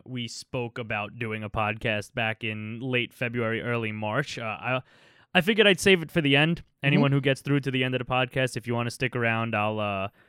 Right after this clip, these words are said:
Speaker 1: I'll go into a little bit of detail as to where I've been and what I've been doing and why we kinda hit the hiatus there in the beginning of March, end of February. But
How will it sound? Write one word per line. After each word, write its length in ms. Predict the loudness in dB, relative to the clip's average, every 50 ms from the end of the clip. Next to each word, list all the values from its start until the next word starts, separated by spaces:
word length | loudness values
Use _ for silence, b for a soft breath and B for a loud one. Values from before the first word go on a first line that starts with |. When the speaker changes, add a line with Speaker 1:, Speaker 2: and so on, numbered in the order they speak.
| b b b b b
Speaker 1:
I'll 280 | -4 -2 0 0 0
go 240 | 0 2 2 2 2
into 180 | 0 -4 -4 -4
a 60 | -4
little 160 | -2 -2 -2 -2
bit 80 | -2
of 80 | -2 -2
detail 360 | -4 -6 -4 -2 -2 -2 -2
as 160 | -2 -4 -6 -8
to 120 | -8 -8 -8
where 500 | -6 -4 -4 -2 -2 -2 -2 -2 -4 -6 -4
I've 480 | -2 0 0 2 2 0 0 -2 -6 -14 _ -20 -16 -10 -4
been 280 | -2 0 0 0 -2
and 120 | -2 -4 -2
what 160 | -2 -2 -2
I've 240 | -2 -2 -4 -4 -4
been 380 | -6 -4 -4 -4 -6 -8 -10 _ _ -12 -6
doing 320 | -2 0 0 0 0 0 -2
and 160 | -2 -4 -4
why 340 | -2 -2 0 0 0 0 -2
we 140 | -2 -4 -6
kinda 300 | -4 -4 -4 -4 -4 -4
hit 260 | -4 -6 -8 _ -8
the 240 | -8 -6 -6 -6 -6
hiatus 640 | -4 -4 -2 -2 0 0 0 -2 -2 -4 -6 -8 -8
there 300 | -6 -4 -4 -2 -4 -6
in 440 | -6 -6 -8 -6 -6 -6 -8 -10 -8
the 80 | -8 -6
beginning 380 | -6 -4 -4 -4 -6 -6 -8
of 100 | -8 -8
March, 300 | -6 -4 -4 -4 -6 -6
end 180 | -8 -8 -8 -8
of 80 | -6
February. 540 | -2 -2 0 0 2 0 0 0 0 -2 -4
But 320 | -4 -2 0 0 0 0